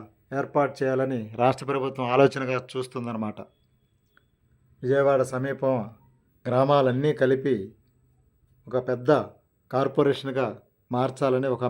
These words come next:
మెగా కార్పొరేషన్గా ఏర్పాటు చేయాలని రాష్ట్ర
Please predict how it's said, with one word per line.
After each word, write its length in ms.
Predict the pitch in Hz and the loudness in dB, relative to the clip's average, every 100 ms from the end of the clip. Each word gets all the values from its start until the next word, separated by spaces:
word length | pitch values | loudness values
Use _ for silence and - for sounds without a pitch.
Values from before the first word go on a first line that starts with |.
| 123 | 0
మెగా 240 | 131 147 123 - _ _ _ | 2 2 0 -4 _ _ _
కార్పొరేషన్గా 680 | 127 131 147 135 135 127 120 | -4 -2 0 -2 -2 -6 -2
ఏర్పాటు 380 | 120 123 139 127 - | -2 -2 -2 -2 -2
చేయాలని 500 | 127 123 123 127 113 - _ _ _ _ _ _ _ _ _ _ _ - | -2 0 2 2 -2 -6 _ _ _ _ _ _ _ _ _ _ _ -6
రాష్ట్ర 300 | 131 135 | -6 -4